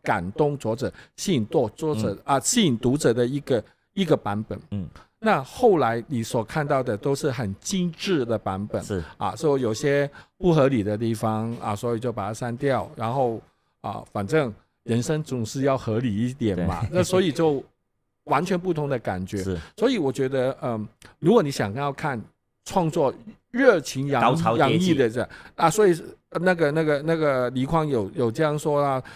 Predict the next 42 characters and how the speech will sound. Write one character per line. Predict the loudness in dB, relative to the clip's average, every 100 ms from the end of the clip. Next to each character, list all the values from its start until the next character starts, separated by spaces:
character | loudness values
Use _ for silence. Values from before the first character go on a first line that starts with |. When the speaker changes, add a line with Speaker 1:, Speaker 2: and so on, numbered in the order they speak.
| -4
Speaker 1:
你 | 2
要 | 2
看 | 2 -2 2
他， | 2 0 -4 -6
啊， | 0 0 0 _
创 | -6 0 4
作 | 4
澎 | 4 2 0
湃 | 0 0
的 | 0
那 | -2
个 | -4
时 | -4
候， | -4 -4 _ _
就 | -8
是 | -6 -6
看 | -4
他 | -2
Speaker 2:
第 | -2
一 |
版。 | -4 -6 _ -10
Speaker 1:
第 | -2 0
一 |
版 | 0 -4 -6
的 | -8 -8
那 | -8
个 | -8
时 | -10
候。 | -12 -12
Speaker 2:
嗯。 |
是。 | -6 -6 -6 _ -20 _ _ -4
那 | -2 0 -2
我 | -2
们 | -4
最 | 0 2
后 | 2
两 | 2
道 | 0
问 | -2 -4 -8
题 | -12 -12
啦， | -10
哦， | -10